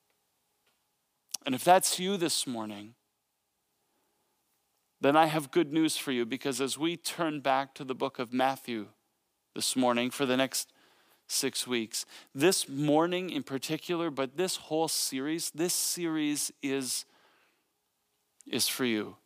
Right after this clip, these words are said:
Because here's where we pick up the story. It, we're picking it up in Matthew chapter eight, but, but Matthew foreshadowed what this series was gonna be all about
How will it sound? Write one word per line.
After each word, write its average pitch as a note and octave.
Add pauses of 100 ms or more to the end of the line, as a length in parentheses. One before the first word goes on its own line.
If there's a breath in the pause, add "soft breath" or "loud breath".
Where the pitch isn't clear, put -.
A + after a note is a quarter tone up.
(1400 loud breath)
Because E3+
here's B3
where B3+
we A3
pick G3
up G3
the F3
story. E3
It, D3+ (520 loud breath)
we're E3
picking C#4+
it C4
up G#3
in F#3
Matthew G3
chapter F#3+
eight, F3
but, F3+ (140)
but F3
Matthew A3+
foreshadowed F#3
what F3
this F#3
series G#3
was F3
gonna G3
be F3+
all F3
about D#3+